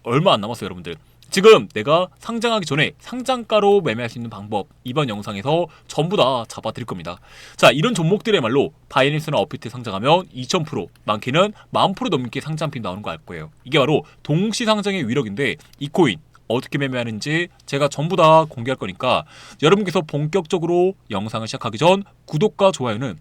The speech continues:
영상 제작에 정말 큰 힘이 됩니다. 구독과 좋아요 부탁을 드려보면서, 자, 먼저, 자, 지금 바로 서부터 나왔죠. 지금 노예 토큰이 새롭게 오고 있고, 이거 보시면 뭐예요, 여러분들? 게임이에요. 내가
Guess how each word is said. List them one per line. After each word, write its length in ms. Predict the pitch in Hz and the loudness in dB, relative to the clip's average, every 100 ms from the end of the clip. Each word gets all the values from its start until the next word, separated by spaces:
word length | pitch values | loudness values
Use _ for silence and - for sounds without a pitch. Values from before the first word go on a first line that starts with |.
| _ 101 | _ -10
영상 340 | 101 101 110 | -8 -8 -10
제작에 420 | 98 98 131 160 - _ | -10 -4 0 -2 -4 _
정말 340 | - 131 165 156 | -8 0 2 0
큰 460 | - 147 147 151 - - | -4 -4 -4 -6 -12 -8
힘이 160 | 156 | -6
됩니다. 320 | 107 85 87 - _ | -6 -8 -10 -10 _
구독과 340 | 180 214 214 190 | -2 0 2 2
좋아요 460 | 180 170 170 170 160 | 2 0 -2 -4 -6
부탁을 300 | 120 107 113 | -12 -10 -10
드려보면서, 600 | 127 - 90 82 120 85 - - - - | -10 -10 -10 -4 -2 -2 -6 -20 -20 -6
자, 100 | 147 | 0
먼저, 320 | 135 127 101 - _ _ _ _ - - - | 2 2 -2 -4 _ _ _ _ -20 -20 -2
자, 200 | - 180 - _ _ - | 0 0 -4 _ _ -8
지금 260 | - 220 | -4 0
바로 120 | 208 175 | 0 0
서부터 680 | - 185 175 180 170 170 156 | -4 -6 -4 -4 -2 -4 -6
나왔죠. 420 | 110 127 98 98 _ | -8 -10 -12 -14 _
지금 320 | - 147 147 - | -4 0 0 -2
노예 300 | - 120 147 | -4 0 2
토큰이 500 | 156 156 143 151 180 | 0 -6 -4 -2 -2
새롭게 520 | 165 180 175 - - 165 | -4 -6 -8 -10 -6 -4
오고 260 | 113 139 | -2 -4
있고, 320 | - 143 92 - - - 147 | -6 -6 -6 -8 -20 -10 4
이거 160 | 202 | 4
보시면 460 | - 165 190 165 101 | 4 0 0 -2 -2
뭐예요, 400 | 107 156 110 117 _ _ 104 | -4 -4 -6 -10 _ _ -14
여러분들? 300 | 90 82 - _ _ - | -12 -14 -18 _ _ 2
게임이에요. 560 | 208 214 156 92 90 _ _ | 4 4 -2 -4 -10 _ _
내가 380 | 104 107 139 | -4 2 4